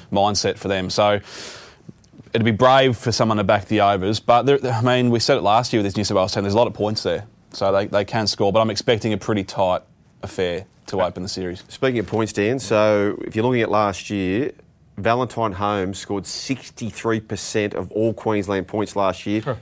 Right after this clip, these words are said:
Speaker 2: He's not there.
Speaker 3: No.
Speaker 2: James Maloney set up five of the nine New South Wales tries.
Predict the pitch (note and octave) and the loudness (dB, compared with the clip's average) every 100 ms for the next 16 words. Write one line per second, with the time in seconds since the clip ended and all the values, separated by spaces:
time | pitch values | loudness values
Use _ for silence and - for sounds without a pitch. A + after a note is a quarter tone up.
0 | - A#2 G#2 G2+ F#2+ F2+ E2 - A2+ - | -2 0 0 0 0 0 -2 -4 -4 0
1 | A#2 C3 A2+ A#2 A2+ A#2+ G#2+ B2+ F3 - | 0 0 0 2 2 2 2 0 -2 -4
2 | A#2 G#2+ G#2+ - - G#2+ A2+ G#2+ G2+ F2+ | 0 2 2 -2 0 4 4 2 -2 -4
3 | G2+ G2 G#2 G#2+ G#2 G2+ G#2 - G2 G2+ | -4 0 0 0 0 -2 -4 -2 -2 -2
4 | G#2+ A#2 A2+ G2+ F2 | -2 -2 -4 -4 -4